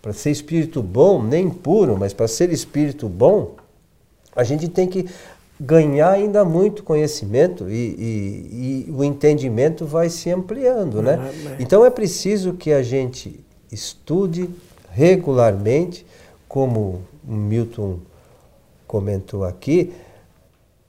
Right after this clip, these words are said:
Speaker 1: pra que a gente entenda, ah, os, o, alguns pequenos detalhes a princípio, porque o conhecimento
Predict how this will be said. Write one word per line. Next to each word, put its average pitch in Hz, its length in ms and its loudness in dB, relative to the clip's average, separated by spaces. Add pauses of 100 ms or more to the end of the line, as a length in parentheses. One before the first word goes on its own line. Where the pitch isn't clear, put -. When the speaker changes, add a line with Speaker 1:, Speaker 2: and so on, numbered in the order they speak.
(140)
Speaker 1:
pra 147 160 -4
que 160 120 -4
a 160 40 2
gente 185 320 -4
entenda, 214 960 0 (560)
ah, 185 80 -6
os, 165 460 -4 (240)
o, 165 160 -4
alguns 165 680 2
pequenos 208 640 2
detalhes 190 760 4
a 139 60 6
princípio, 110 880 -4 (640)
porque 117 220 -6
o 165 80 2
conhecimento 143 1040 2